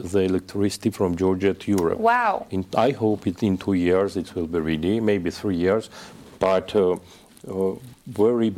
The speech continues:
Speaker 1: big international companies are interested on this project.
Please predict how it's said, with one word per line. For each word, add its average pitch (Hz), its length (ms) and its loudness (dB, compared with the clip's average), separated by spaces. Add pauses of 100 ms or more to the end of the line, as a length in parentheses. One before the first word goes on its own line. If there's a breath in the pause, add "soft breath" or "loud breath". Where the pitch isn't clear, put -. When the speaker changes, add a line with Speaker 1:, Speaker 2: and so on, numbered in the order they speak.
(120)
Speaker 1:
big 120 280 0
international 113 680 -2
companies 101 600 -2 (400 loud breath)
are - 80 -8
interested 104 640 -4
on 87 140 -4
this 90 140 -4
project. - 560 -8